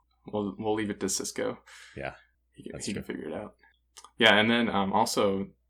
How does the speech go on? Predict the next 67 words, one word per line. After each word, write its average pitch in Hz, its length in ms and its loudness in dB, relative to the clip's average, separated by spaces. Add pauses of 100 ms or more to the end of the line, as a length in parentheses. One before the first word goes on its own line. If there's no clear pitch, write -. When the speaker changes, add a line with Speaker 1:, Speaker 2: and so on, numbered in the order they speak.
(260)
Speaker 1:
obviously 101 280 -2
towards 98 220 -2
the - 80 -12
end, 101 160 2
too, 104 260 -2
like, 92 200 -6 (400)
wanting 104 240 4
to 98 60 4
know 98 100 4
what 95 160 2
happened 95 300 -4
to 90 60 -10
Claris, 92 480 0
who 98 140 -4
killed 95 300 -8
him. 98 140 -8
Was 98 140 0
it 98 80 0
Alchemy 95 420 2
that 95 140 -2
just 101 220 -6
killed 101 220 0
him? 107 140 -6 (440)
I, - 80 -14 (500)
I 101 80 -4
would 95 160 -4
guess 95 200 -4
so, - 400 -4
but - 240 -6 (400)
Speaker 2:
Yeah, 71 140 -6
I - 40 -6
would 71 80 -8
assume 110 220 0
Speaker 1:
We, 110 80 6
Speaker 2:
so. 110 80 4
Speaker 1:
we 110 140 2
really 117 320 2
don't 104 240 2
know 101 240 4
what 95 380 2 (420)
exactly, 104 600 0
Alchemy's 104 400 2
powers 104 380 2
are 101 60 -2
kind 98 280 -4
of 98 160 -2 (160)
not 101 260 0
very 101 200 2
well 98 180 0
Speaker 2:
Wa- 98 120 -4
Speaker 1:
defined 101 320 4
right 107 140 2
now. 107 140 0
We 101 60 0
don't 98 140 0
really 98 160 2
know 98 120 -2
what 98 120 0
he's 95 100 -2
capable - 140 0
Speaker 2:
Wasn't 113 240 2
that 110 140 4
Speaker 1:
of. - 40 -6
Speaker 2:
in 98 80 -4
the 95 80 -2
last 95 260 -4
episode? - 440 -4